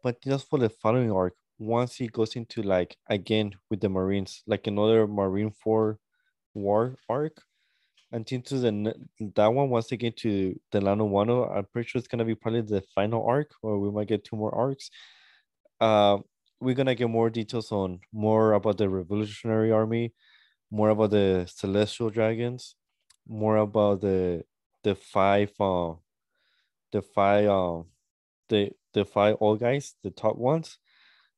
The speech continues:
Maybe more about the King King, like, the, actually the one that sat on the throne. Remember how they said, like, "Oh, no one's allowed to sit on the throne"? But then you see this image,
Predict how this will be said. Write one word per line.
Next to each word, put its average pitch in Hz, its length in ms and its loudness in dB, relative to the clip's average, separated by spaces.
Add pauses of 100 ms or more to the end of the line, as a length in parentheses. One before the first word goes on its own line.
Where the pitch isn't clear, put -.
Maybe 117 320 2
more 113 300 0
about 110 380 0 (480)
the 113 140 -2
King 123 440 -2
King, 104 400 -6 (320)
like, 98 320 -2
the, 104 80 0
actually 98 280 0
the 104 80 0
one 101 140 -2
that 104 140 2
sat - 400 -4
on 104 120 -2
the 92 120 -6
throne. 107 360 -6 (580)
Remember 110 260 0
how 113 160 0
they 101 40 0
said, 107 160 -6
like, 104 160 0
"Oh, 110 140 0
no 107 120 -4
one's 110 240 -4
allowed 98 260 -2
to 110 80 -6
sit 101 160 -8
on 101 120 -2
the 95 80 -4
throne"? 110 300 -2 (460)
But 107 140 -2
then 110 120 0
you 110 80 -2
see - 180 -10
this 107 280 -4
image, 113 400 0